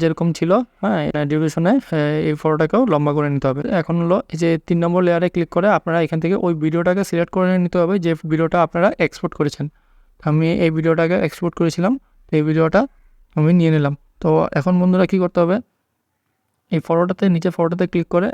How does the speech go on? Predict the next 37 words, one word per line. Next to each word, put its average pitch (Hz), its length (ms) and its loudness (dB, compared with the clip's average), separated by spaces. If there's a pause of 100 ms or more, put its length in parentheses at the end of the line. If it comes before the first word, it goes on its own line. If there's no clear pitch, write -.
একবার 160 200 0 (140)
অরিজিনালে 170 480 0
ক্লিক 165 200 -2
করে 180 100 0 (100)
nine 156 180 0
is 147 120 -4
to 185 40 2 (100)
sixteen 190 300 -2 (120)
রেজোটা 160 340 0
সিলেক্ট 165 260 -2
করে 151 160 2
নিতে 147 160 -2
হবে। 135 120 -6 (600)
তো 208 60 0 (420)
এখন 190 180 0
কী 185 100 0
করতে 190 140 4
হবে, 190 160 2
ভিডিওটা, 185 280 0 (280)
ভিডিও 165 240 2
লেয়ারটার 196 280 0
মধ্যে 185 180 0
ক্লিক 175 180 -2
করতে 165 160 -2
হবে। 180 200 0
ভিডিও 160 220 0
লেয়ারটার 180 260 0
মধ্যে 180 200 0
ক্লিক 175 200 -2
করে 185 140 2 (160)
এটা 156 180 -2
একটু - 140 -4 (120)
সাইডে 160 380 0
স্ক্রল 175 320 -2
করার 170 240 0
পর 185 100 0 (200)
আপনারা 165 280 -2